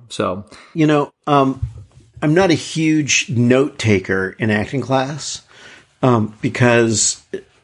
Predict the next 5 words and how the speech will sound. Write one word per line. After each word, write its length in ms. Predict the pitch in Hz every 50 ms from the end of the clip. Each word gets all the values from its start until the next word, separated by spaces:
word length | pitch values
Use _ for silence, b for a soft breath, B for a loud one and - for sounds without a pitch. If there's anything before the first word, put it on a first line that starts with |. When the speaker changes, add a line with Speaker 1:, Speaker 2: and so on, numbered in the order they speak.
| _ _ -
Speaker 2:
it's 400 | - 120 104 - 135 123 - -
so 400 | - 135 127 123 123 117 120 117
experiential 880 | 123 - - - - 123 117 113 107 107 107 107 - 123 123 120 120
and, 360 | 110 101 104 98 92 110 - - _ _ _ _ _ _ _ - - _ _ _ _ _ _ - 110 -
but 460 | - - 165 117 92 - - - -